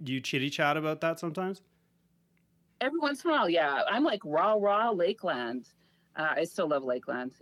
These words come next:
Speaker 2: Uh, my dad was an instructor there, actually, for many, many years. Uh, retired from there a couple of years ago, actually, as a business instructor.
Speaker 1: No kidding,
Speaker 2: So
Speaker 1: that's
Speaker 2: I,
Speaker 1: awesome.
Speaker 2: like, Chris, yeah, yeah. He was one of my instructors. I took business as well, just like Chris.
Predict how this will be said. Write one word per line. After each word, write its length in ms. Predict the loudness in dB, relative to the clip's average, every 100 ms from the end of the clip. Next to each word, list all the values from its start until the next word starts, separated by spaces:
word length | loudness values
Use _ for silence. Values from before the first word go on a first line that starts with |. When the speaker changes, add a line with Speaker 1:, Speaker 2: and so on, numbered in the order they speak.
| -2
Speaker 2:
Uh, 140 | 0
my 140 | 2
dad 300 | 2 2 0
was 160 | 0 0
an 240 | 2 2 -2
instructor 460 | -6 -4 -4 -4
there, 160 | -4 -2
actually, 320 | -4 -6 -8 -6
for 140 | -4
many, 260 | -2 -2 -4
many 180 | -6 -8
years. 460 | -8 -12 -16 -20 -20 _ _ _ -8
Uh, 60 | -4
retired 500 | -4 -4 -4 -4 -4
from 180 | -6 -4
there 220 | -4 -6
a 40 |
couple 500 | -8 -8 -8 -8 -8
of 120 | -6 -6
years 320 | -6 -6 -8
ago, 200 | -8 -8
actually, 440 | -10 -12 -12 -10
as 140 | -10 -10
a 40 |
business 380 | -8 -8 -8 -10
instructor. 500 | -10 -10 -8 -10 -12 _ _ _ _ _ -6
Speaker 1:
No 120 | -2
kidding, 220 | -2 0
Speaker 2:
So 80 | 2
Speaker 1:
that's 140 | 2 4
Speaker 2:
I, 80 | 2
Speaker 1:
awesome. 120 | 2
Speaker 2:
like, 160 | -2
Chris, 240 | -2 -4 -4 -8 _ _ -4
yeah, 260 | 0 2 0 -2
yeah. 300 | -2 0 -2 -6 _ _
He 60 | -2
was 120 | 0
one 140 | 2 2
of 60 |
my 120 | 2
instructors. 640 | 0 0 -2 -4 -4 -6 -4
I 100 | -4
took 220 | -4 -8
business 320 | -6 -6 -10
as 140 | -12 -8
well, 240 | -8 -8 _ _ _ _ _ _
just 200 | -14 -10
like 100 | -10
Chris. 360 | -10 -12 -12